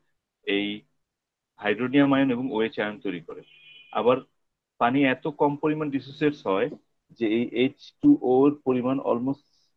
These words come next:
same থাকে, constant থাকে। তাহলে এই একটা constant into আরেকটা constant যদি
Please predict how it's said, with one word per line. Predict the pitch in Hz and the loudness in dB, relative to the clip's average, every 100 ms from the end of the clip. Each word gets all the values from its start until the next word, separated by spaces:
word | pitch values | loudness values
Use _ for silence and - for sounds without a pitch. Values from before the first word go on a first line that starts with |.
| _ _ _ _ | _ _ _ _
same | 151 143 110 | 6 6 4
থাকে, | - - - | -10 -16 -6
constant | - 135 - 117 92 | -4 -4 -4 -8 -8
থাকে। | 82 _ - - | -18 _ -20 -20
তাহলে | - _ - 107 | -20 _ -12 -2
এই | 127 156 | 4 6
একটা | 160 170 | 4 -2
constant | 156 131 117 - 175 180 | -2 -2 -4 -4 -4 -4
into | - 113 139 | -10 -6 2
আরেকটা | 113 104 - | 2 2 -6
constant | - 107 98 - 113 104 | -6 -6 -8 -12 -14 -12
যদি | 95 | -16